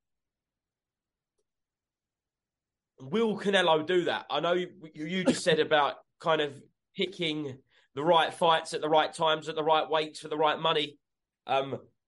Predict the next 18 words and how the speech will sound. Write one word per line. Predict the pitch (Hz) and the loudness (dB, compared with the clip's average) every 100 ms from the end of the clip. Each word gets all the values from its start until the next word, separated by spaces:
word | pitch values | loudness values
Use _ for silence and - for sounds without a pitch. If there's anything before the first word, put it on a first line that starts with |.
| _ 135 | _ 4
will | 196 180 | 6 8
he | 170 | 6
do | 175 180 175 | 2 4 4
that? | 170 | 4
I | 165 | 2
don't | 165 165 147 | 2 2 2
know. | 160 170 160 | 2 0 0
One | 175 175 | -4 -4
six | - 127 | -8 -6
five. | - 175 175 - - _ _ _ _ _ _ | 0 2 0 -4 -16 _ _ _ _ _ _
It'd | 139 - | -16 -4
certainly | 233 233 180 185 | 0 0 0 -6
be | 175 | -4
interesting, | 196 185 135 - 139 | -4 -2 -4 -2 -4
and | 135 | -4
it'd | 127 127 | -6 -6
certainly | 180 170 151 | 0 0 -2
put | 151 156 135 | -2 -2 -2